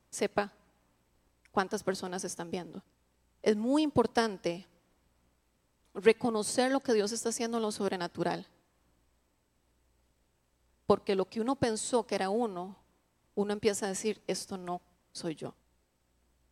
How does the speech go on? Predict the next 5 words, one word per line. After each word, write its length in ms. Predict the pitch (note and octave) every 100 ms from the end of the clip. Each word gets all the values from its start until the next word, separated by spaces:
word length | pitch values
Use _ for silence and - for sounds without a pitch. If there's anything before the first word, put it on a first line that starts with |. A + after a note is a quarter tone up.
| _ _ _ _ _ _ _ _ _ _ _ _ _ _ - _
¿Dónde 300 | G#3+ A3 A#3+
lo 80 | G#3
estás 240 | - G3+
viendo? 360 | A3 G3+ E3+ G3+ _ _ _ _ _ _ _ _ _ _ _ _ _
Arriba. 460 | F#3 F#3+ A3 F3+